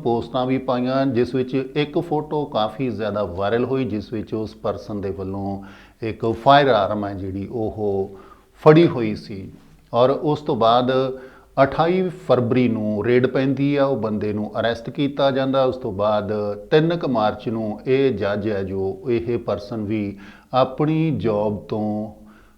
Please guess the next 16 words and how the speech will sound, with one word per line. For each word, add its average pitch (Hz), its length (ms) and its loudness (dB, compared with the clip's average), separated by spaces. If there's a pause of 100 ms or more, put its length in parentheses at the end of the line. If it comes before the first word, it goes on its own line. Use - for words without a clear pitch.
(120)
ਪਿੱਛੇ 180 320 4
ਹਟ 107 220 -4
ਜਾਂਦੇ 95 460 -8
ਆ। 101 80 -2
ਫਿਰ 127 220 2
ਸੁਪਰੀਮ 165 520 2
ਕੋਰਟ 160 240 0
ਦਾ 135 120 2
ਵੀ 127 140 0
ਆਰਡਰ 101 300 0
ਆਉਂਦਾ 113 320 0
ਕਿ 127 180 -2
ਇਹਨਾਂ 117 380 -2
ਨੂੰ 110 180 -4
ਇਹਨਾਂ 110 180 -2
ਦੇ 107 160 -2